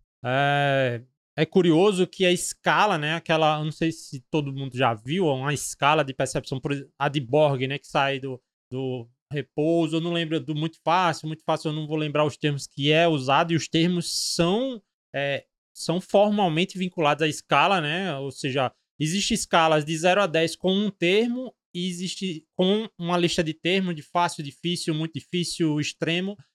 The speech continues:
e existe a escala de zero a dez com outros termos e são consideradas escalas diferentes, né? Porque, por exemplo, em uma escala, vamos dizer que o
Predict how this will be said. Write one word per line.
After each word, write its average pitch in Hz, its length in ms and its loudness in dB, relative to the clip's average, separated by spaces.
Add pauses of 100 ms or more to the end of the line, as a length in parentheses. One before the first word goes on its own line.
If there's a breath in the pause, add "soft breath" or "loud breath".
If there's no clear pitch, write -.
(100)
e 165 60 0
existe 175 320 -2
a - 20 2
escala 170 320 0
de 135 100 -6
zero 170 220 2
a 170 80 4
dez 156 420 -2
com 190 220 -2
outros 214 380 2
termos 202 400 -6
e 208 60 -10
são 196 200 -6
consideradas 165 560 -4
escalas 165 340 0
diferentes, 175 580 -2
né? 143 260 -8 (340)
Porque, 143 240 0
por 151 160 0
exemplo, 143 320 0
em 151 80 -2
uma 170 160 0
escala, 160 380 2
vamos 156 240 -6
dizer 151 120 -6
que - 140 -4
o 160 100 -4